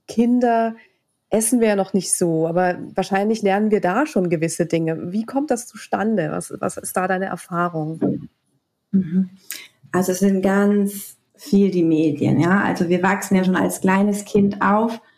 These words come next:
Speaker 2: und wir werden durch die Medien so sehr geprägt, dass wir glauben, dass wir nur als Frau wirklich glücklich sein können,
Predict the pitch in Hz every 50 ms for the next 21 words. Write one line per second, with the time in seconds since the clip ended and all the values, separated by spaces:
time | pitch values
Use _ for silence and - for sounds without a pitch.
0 | _ _ _ _ _ _ _ _ _ _ _ _ _ - 202 202 202 202 180 196
1 | 196 208 233 254 262 285 277 262 240 214 - - 202 202 202 208 226 220 240 220
2 | 214 214 247 254 254 254 240 233 226 233 233 - - - 247 262 262 254 190 185
3 | 185 - 190 185 190 - - - 196 190 190 220 269 302 302 277 226 190 160 175
4 | 185 180 190 196 - 196 196 202 233 269 302 - - 214 - - - 233 233 233
5 | 214 220 254 285 294 294 - 269 262 - - - 269 294 285 - 254 233 226 226
6 | - 202 202 185 190 196 - - 233 240 240 226 196 185 - -